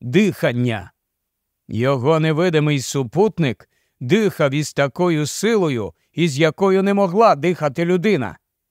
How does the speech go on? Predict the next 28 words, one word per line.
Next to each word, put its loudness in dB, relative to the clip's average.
І -10
Шаста -4
вирішив, -2
що -4
це -2
має 2
бути 0
дуже 0
велика 2
істота. -2
Те -6
дихання -2
він 0
помітив 0
не 0
відразу, -2
тому 0
насправді -2
і -2
уявлення 0
не 0
мав, 2
як 0
довго 2
ця -4
істота 0
крокує -2
поруч. -2